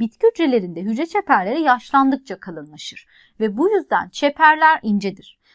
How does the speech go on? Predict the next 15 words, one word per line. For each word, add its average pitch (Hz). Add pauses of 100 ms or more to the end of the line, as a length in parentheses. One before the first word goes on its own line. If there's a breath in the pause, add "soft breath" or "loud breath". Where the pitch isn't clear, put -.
(160)
Bol 294
sitoplazmalıdır 320 (300)
çünkü 294 (380)
görevi 330 (200)
sürekli 392
bir 277
protein 214
sentezi 339
ve 247 (180)
replikasyon. - (120)
Protein 294
sentezi, 330
replikasyon. 202
Hayat 381
tamamen 277